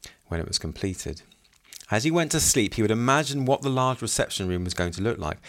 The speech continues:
When he glanced into the half-finished drawing room, he could envisage the fireplace, the screen, the whatnot, and the little chairs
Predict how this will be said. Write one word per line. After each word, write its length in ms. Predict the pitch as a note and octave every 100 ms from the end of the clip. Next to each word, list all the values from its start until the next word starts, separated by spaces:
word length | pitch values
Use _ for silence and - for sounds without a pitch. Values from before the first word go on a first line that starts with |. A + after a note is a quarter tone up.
| - - -
When 200 | - G2+
he 40 | A#2+
glanced 380 | A2+ G2 F#2+ -
into 180 | F#2+ F#2
the 220 | F2+ -
half-finished 880 | G2+ F#2+ F2+ - - F#2+ F2 - -
drawing 380 | - G2+ F#2+ F2+
room, 160 | D#2+ D#2+ - -
he 140 | - -
could 140 | F2+
envisage 500 | F#2 F2+ A2 A2 G2+
the 80 | -
fireplace, 760 | - A2 G#2 G2+ - F#2+ F2+
the 120 | - F#2
screen, 540 | - - A2+ G#2 G2+ - -
the 100 | A#2
whatnot, 600 | A#2 B2 - A#2+ A2+ G#2+
and 80 | G#2+
the 60 | G#2
little 240 | B2 D3
chairs 580 | - - C3+ B2 A#2